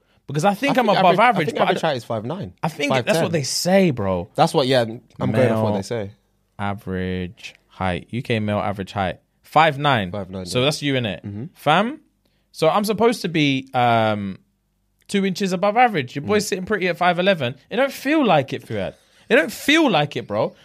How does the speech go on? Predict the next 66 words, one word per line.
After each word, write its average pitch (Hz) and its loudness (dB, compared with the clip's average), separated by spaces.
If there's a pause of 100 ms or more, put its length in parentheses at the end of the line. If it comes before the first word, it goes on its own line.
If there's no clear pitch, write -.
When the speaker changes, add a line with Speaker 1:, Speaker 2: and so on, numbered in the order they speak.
(160)
Speaker 1:
When 220 2
I 262 6
went 254 2
to 226 0
this, 196 0
um, 147 2
so 151 0
I 147 2
went 180 -2
to 175 -4
the, 143 2
the 131 0
Moon 131 0
Knight 110 0
premiere 113 -2
Speaker 2:
Yes, 104 2
Speaker 1:
with 104 -2
Speaker 2:
yes, 117 2
Speaker 1:
Jay 123 4
the 117 2
other 113 4
Speaker 2:
yes, 107 0
Speaker 1:
day. 104 2
Speaker 2:
they 107 2
were 98 -2
gonna 101 -6
discuss - -14
Speaker 1:
And 147 0
they 143 4
had 175 2
Speaker 2:
this. - -10
Speaker 1:
to 180 -4
do 151 -2
some, 123 -2
uh, 120 2
paparazzi 156 0
thing, 107 -4 (180)
Speaker 2:
Okay. 95 -12
Speaker 1:
um, 113 2 (100)
on 131 -2
the 113 -2
steps. - 0
It 139 -2
was 131 -2
at 135 0
the 131 -4
Great 143 2
British 131 -6
Museum, 117 -2
I 98 -2
said. 98 0 (280)
It - -6
was 117 -2 (100)
on 120 0
the 110 -4
steps. - -2
Speaker 2:
Okay. 92 -10 (480)
Speaker 1:
And 120 -4
they 127 2
were 123 4
like, 117 2
"Cool, 160 2
stand 156 2
on 147 0
the 135 -2
steps." 127 0